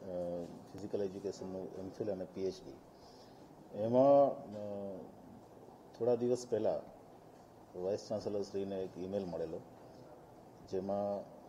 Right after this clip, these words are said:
અમુક, અ, જે એમના professors છે એની સામે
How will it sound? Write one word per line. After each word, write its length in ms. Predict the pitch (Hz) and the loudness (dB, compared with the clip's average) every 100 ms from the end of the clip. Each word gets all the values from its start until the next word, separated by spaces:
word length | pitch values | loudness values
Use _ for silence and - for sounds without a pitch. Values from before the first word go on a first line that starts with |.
| 98 | -2
અમુક, 380 | 107 131 - 113 | 0 -2 2 4
અ, 380 | 110 101 95 90 - - - | 6 4 4 0 -6 -18 -6
જે 80 | 95 | -4
એમના 320 | 92 95 95 85 - - | -2 -2 -2 -2 -8 -2
professors 640 | 98 - 117 117 104 - | 0 2 2 2 0 -4
છે 380 | 71 71 - - | -6 -6 -10 -8
એની 160 | 98 101 | -4 -2
સામે 440 | 92 92 92 90 | 0 2 0 -2